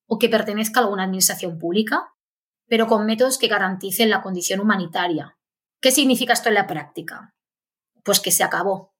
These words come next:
Se acabó, eh, sacrificar gatos con cualquier pretexto,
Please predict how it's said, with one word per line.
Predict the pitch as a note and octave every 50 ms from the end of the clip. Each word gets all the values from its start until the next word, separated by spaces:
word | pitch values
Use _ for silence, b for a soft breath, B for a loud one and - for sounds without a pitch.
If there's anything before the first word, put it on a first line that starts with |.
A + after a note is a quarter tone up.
| _ _ _
Se | - - A#3+
acabó, | G3+ G#3 G#3 G#3 G#3 G#3+ A#3+ C4+ D#4 E4 - -
eh, | A3+ G#3+ G3+ G3 G3 G3 F#3+ - -
sacrificar | - - A3 G#3 G3+ F#3 G#3 - G#3+ A3 B3 C#4 C4 - _ _ -
gatos | A3+ A3 G#3 G#3 G#3+ - C#4 E4 F4+ - - - _ _
con | - A3 G3+ F#3+
cualquier | F#3+ F#3 F#3 F#3 - G3+ G3 -
pretexto, | A#3 A3 G#3+ F3 E3 E3 - - - - - - _